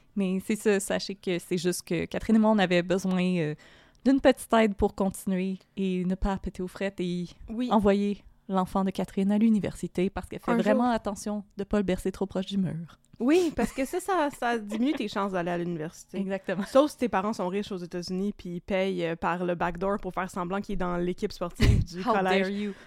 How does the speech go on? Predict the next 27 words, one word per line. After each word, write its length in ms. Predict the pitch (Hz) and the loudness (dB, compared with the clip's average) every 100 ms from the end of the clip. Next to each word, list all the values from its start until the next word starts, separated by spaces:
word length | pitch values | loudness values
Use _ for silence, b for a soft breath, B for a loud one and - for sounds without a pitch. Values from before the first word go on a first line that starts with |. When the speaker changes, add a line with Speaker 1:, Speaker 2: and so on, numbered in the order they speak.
| B | B
Speaker 1:
How 60 | - | 10
Speaker 2:
Ah! 340 | 320 359 392 | 12 12 12
Speaker 1:
dare 760 | 403 320 320 294 285 277 254 240 | 10 10 10 10 10 10 8 6
you? 60 | 247 | 4
Speaker 2:
J'ai 100 | 302 | 4
vu 180 | 403 392 | 8 8
les 80 | 247 | 8
documentaires 680 | 190 233 - 240 226 247 233 | 4 4 6 6 8 8 6
là-dessus. 360 | 208 - 262 B B B - | 4 0 -8 B B B -2
Mais, 260 | 220 214 | 2 2
euh, 200 | 214 214 - | 2 -2 -6
c'est, 260 | 214 - 233 | -12 -10 -8
c'est 140 | 262 | -4
aussi 140 | 262 - - | -4 -4 -4
pour 140 | 214 | -4
dire 200 | 220 262 | -4 -6
que, 320 | - 226 233 | -6 -4 -4
ben, 340 | - 214 196 196 | -4 -2 0 0
la 120 | 196 | 0
raison 240 | 208 233 | 0 -2
pour 140 | 294 240 | -2 -4
laquelle 220 | 208 240 | -2 -2
on 60 | 202 | -2
a 60 | 175 | -4
pris 180 | 262 | -4
cette 260 | 254 226 233 214 - | -4 -4 -2 -4 -4
décision 840 | 175 214 - 220 202 214 254 190 | -6 -6 -8 -14 -12 -6 -4 -6